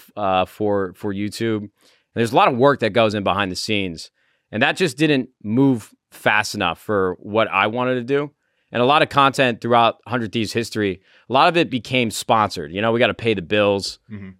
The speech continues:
Speaker 1: It's a really important part of monetizing an esports team, which I know there's a lot of naysayers in the community around the business of esports, but Hundred Thieves, I think, transcends beyond that word.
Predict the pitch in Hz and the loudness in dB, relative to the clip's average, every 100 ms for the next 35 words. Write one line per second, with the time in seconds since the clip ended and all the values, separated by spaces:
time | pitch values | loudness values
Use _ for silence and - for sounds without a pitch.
0 | _ - 101 117 107 92 117 98 80 101 | _ -4 2 2 2 0 0 0 2 4
1 | 101 - 87 90 95 98 98 101 95 101 | 4 0 -8 -2 0 2 2 0 0 -2
2 | 98 - _ _ - 92 95 98 104 104 | -8 -14 _ _ -10 -6 -4 -4 -2 -4
3 | - 110 107 110 - - 98 95 - 101 | -2 -2 -2 -6 -14 -4 -2 0 0 0
4 | 98 98 95 87 90 90 92 85 - _ | 2 2 0 -2 0 0 0 -2 -8 _
5 | _ _ _ _ _ _ - 101 107 - | _ _ _ _ _ _ -4 0 0 2
6 | 113 107 101 101 - 104 104 104 98 98 | 4 4 0 -4 -4 -2 0 2 2 2
7 | 95 92 92 104 98 87 104 104 107 104 | 2 0 -4 -6 -6 -2 -2 -2 -6 -4
8 | 110 101 117 113 107 - 95 90 85 _ | -4 -2 0 0 -2 -2 0 0 -2 _
9 | 117 160 139 117 104 104 95 101 85 - | -2 -2 0 0 2 0 0 -2 -4 -10
10 | _ - 110 90 117 95 - _ _ _ | _ -2 -2 0 0 0 -6 _ _ _
11 | - 113 101 107 117 120 127 127 | -4 0 2 2 0 2 0 -2